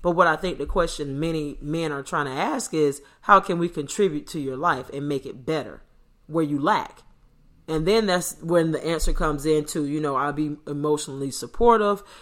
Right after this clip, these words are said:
you know, I'll be understanding, I'll be a listening ear without judgment." You know, those different things that are qualities that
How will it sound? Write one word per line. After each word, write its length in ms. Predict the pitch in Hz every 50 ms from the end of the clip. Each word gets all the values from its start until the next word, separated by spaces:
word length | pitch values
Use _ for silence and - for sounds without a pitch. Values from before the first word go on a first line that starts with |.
| - -
you 100 | - 180
know, 160 | 175 165 156
I'll 220 | - - 156 151 147
be 180 | 139 147 147 147 -
understanding, 800 | 156 147 139 127 127 131 - - - 208 190 185 180 175 165 156
I'll 160 | 160 156 143
be 100 | 151 151
a 60 | 147
listening 400 | 143 151 156 151 - 156 143 139
ear 160 | - 170 180 165
without 460 | 160 160 156 - 147 127 - - 131
judgment." 600 | - 220 240 233 214 185 202 214 208 208 196 190 - - - - - -
You 140 | - 196 196
know, 200 | 190 175 160 -
those 380 | - 156 202 220 233 240 233 180
different 360 | 160 202 196 196 165 139 -
things 400 | - 226 262 262 233 220 202 165
that 160 | - 175 160
are 80 | 156 151
qualities 720 | - - - - 208 202 208 196 180 175 - 185 175 160 147
that 340 | 165 156 156 147 - -